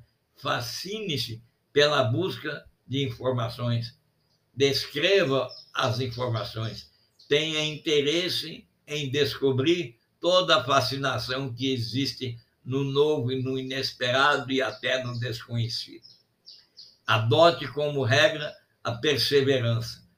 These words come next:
Nunca desista imediatamente, nem nunca. Continue, não é recomece, é sempre continuar, continuar, continuar.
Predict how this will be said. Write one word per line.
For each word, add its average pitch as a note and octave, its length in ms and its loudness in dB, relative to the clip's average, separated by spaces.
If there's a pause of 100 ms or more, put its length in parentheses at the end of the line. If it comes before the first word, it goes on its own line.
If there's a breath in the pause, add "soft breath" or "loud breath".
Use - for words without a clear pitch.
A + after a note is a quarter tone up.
(240)
Nunca G3 720 0
desista F3+ 800 0
imediatamente, E3 1160 0
nem E3+ 240 -4
nunca. D3 520 -6 (280)
Continue, F3+ 960 2 (240)
não C3 180 -2
é C#3+ 100 4
recomece, A#2 840 0
é - 80 -6
sempre - 640 -4
continuar, C3 760 -2 (240)
continuar, B2 760 0 (200)
continuar. B2+ 680 -2